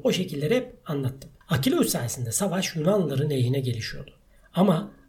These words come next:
Agamemnon Akileus'un onur ödülü olan kadını, yani Briseis'i kendi almıştı. Ondan sonra "Yok onurum zedelendi, yok ödülüm alındı, yok onur ödülü benim hakkımdı."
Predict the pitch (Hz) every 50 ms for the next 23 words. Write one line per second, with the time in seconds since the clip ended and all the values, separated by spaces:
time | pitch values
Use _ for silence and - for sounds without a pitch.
0 | - - 131 127 139 135 160 175 156 139 127 123 127 - - - - 151 143 -
1 | - 147 143 - - - - 131 135 165 165 151 127 127 123 113 113 107 104 -
2 | - - - - 160 143 127 123 123 131 135 127 123 110 104 110 139 156 - -
3 | 135 117 - - - 151 151 - - - _ _ _ - 131 127 127 123 110 104
4 | 101 - - - - - _ _ _ _ _ _ _ - - - - - 262 240
5 | 254 240 208 185 175 - 190 170 160 151 180 226 226 - - 175 165 170 202 226
6 | 226 190 196 180 165 147 131 123 113 107 113 165 196 190 - 180 135 135 143 165
7 | 185 214 208 185 160 139 123 117 113 170 180 - 247 175 156 180 180 170 160 160
8 | 151 139 131 135 151 196 214 185 - - 151 131 120